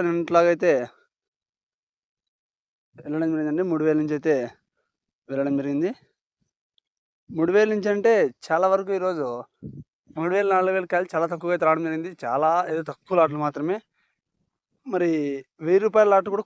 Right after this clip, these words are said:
కొన్ని అయితే వెళ్ళాయని అంటున్నారు. మనైతే ఇప్పుడు క్లారిటీ లేదండి, మనకైతే వెయ్యి రెండు వేల నుంచి వెళ్ళాయన్నారు, మనకు క్లారిటీ లేదు. అయితే ఈరోజు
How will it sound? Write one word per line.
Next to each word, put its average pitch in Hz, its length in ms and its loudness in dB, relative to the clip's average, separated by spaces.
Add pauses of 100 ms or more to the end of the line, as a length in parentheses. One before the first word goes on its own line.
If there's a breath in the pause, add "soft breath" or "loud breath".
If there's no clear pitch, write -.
కొన్ని 175 200 0
అయితే 196 200 -2
వెళ్ళాయని 170 320 0
అంటున్నారు. 165 460 -2 (180)
మనైతే 156 300 -4 (680)
ఇప్పుడు 156 220 -20
క్లారిటీ 160 340 -2
లేదండి, 160 300 -2
మనకైతే 156 320 -4
వెయ్యి 156 120 0
రెండు 160 120 -4
వేల 156 120 -4
నుంచి 156 200 -8
వెళ్ళాయన్నారు, 147 540 -2 (460 soft breath)
మనకు 147 260 -8
క్లారిటీ 147 400 -2
లేదు. 160 200 -2 (960)
అయితే 202 200 -8
ఈరోజు 202 200 0